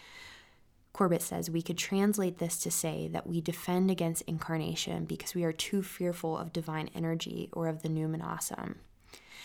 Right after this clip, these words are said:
In the light of Kohut's work on the structural deficit, we have to take into account the fact that the self cannot incarnate if the personal self is too fragile to contain the affective intensity of the divine.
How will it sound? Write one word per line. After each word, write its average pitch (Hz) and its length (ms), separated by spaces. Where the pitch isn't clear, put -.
In 202 100
the 196 80
light 190 340
of 196 120
Kohut's - 520
work - 520
on 175 140
the 170 80
structural - 480
deficit, 170 640
we 180 100
have 190 200
to 214 100
take 185 260
into 180 240
account 170 580
the 175 60
fact 170 420
that - 140
the 175 80
self 180 460
cannot 170 420
incarnate 165 720
if 170 120
the 170 80
personal 175 540
self - 300
is 180 100
too - 320
fragile - 600
to - 140
contain 170 600
the 165 200
affective 170 600
intensity 156 580
of 160 120
the - 100
divine. 147 540